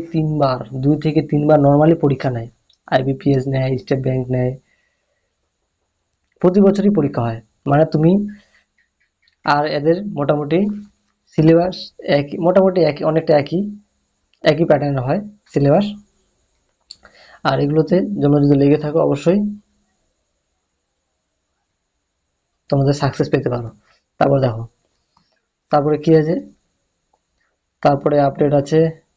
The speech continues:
দেখো এখানে তোমরা দেখে নিতে পারবে, আমি ভিডিওটি আজকে বেশি, উম, লম্বা করব না। দেখো এখানে হলো কি রাজ্য ও কেন্দ্র সরকার যেসব পদে এখনো ফর্ম ফিল আপ চলছে,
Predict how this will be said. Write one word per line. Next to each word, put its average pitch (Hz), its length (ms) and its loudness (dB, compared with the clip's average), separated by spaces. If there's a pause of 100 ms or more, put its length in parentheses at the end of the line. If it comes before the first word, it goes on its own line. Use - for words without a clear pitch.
(640)
দেখো 127 280 0 (400)
এখানে 160 300 2
তোমরা 175 180 0 (300)
দেখে 160 200 2
নিতে 147 160 -2
পারবে, 127 220 -4
আমি 135 180 -4
ভিডিওটি 143 400 0
আজকে 139 220 -2
বেশি, 135 260 0 (280)
উম, 135 280 -4
লম্বা 135 300 2
করব 139 160 0
না। 139 120 -2 (3000)
দেখো 131 280 0 (180)
এখানে 156 300 2
হলো 151 140 2
কি 170 200 -4
রাজ্য 147 280 2
ও 151 60 2
কেন্দ্র 151 260 -2
সরকার 147 260 0
যেসব 147 340 0
পদে 147 200 -2
এখনো 143 320 0
ফর্ম 143 180 0
ফিল 143 140 4
আপ 147 180 0
চলছে, 147 300 2